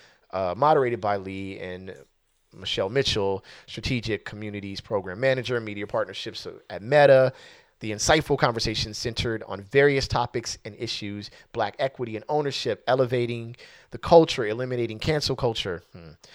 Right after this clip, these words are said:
redefining and humanizing Black voices in the media. All this stuff is dope, by the way. This is dope. All right.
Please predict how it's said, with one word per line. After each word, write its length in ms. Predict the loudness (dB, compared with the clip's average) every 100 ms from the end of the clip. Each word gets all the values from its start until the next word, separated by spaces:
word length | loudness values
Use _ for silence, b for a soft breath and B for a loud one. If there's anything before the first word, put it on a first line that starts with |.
| B B
redefining 880 | -2 0 2 6 8 6 2 -4 -8
and 80 | -8
humanizing 560 | -2 0 0 0 -2 0
Black 200 | 0 2
voices 340 | 0 -2 -6
in 60 | -8
the 40 |
media. 280 | 0 2 4
All 280 | 10 10 10
this 160 | 6 4
stuff 240 | 4 4
is 120 | -2
dope, 300 | -6 -6 -8 -14 -16 _ -20 _ _
by 140 | -8 -8
the 100 | -10
way. 180 | -16 -20 _ _ _ _ _ _ 0
This 160 | 2
is 80 | 2
dope. 300 | -2 -2 -4 -20 _ _ _ _ _ _ _ 0
All 80 | 0
right. 140 | 0